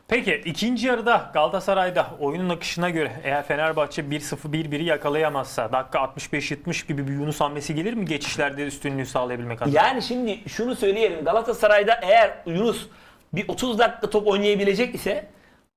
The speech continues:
Speaker 2: e, geçişler olsa da olmasa da yani oyun bir bire de dönse Yunus oyunu açar, ikiye bir yapar, şut atar. Ama oyun geçişe dönse bile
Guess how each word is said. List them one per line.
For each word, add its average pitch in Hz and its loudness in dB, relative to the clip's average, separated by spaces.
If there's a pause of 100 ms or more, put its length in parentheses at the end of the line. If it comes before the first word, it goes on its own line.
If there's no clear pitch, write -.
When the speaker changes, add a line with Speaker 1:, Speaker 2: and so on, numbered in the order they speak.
Speaker 2:
e, 147 -8
geçişler 190 0
olsa 220 2
da 247 8
olmasa 214 4
da 147 2
yani 151 0
oyun 233 0
bir 254 4
bire 240 6
de 220 0
dönse 202 2
Yunus 175 -2 (460)
oyunu 196 2
açar, - 2 (460)
ikiye 220 2
bir 233 0
yapar, 233 4
şut 202 -2
atar. 247 4 (520)
Ama 214 4
oyun 226 2
geçişe 226 0
dönse 233 2
bile 226 2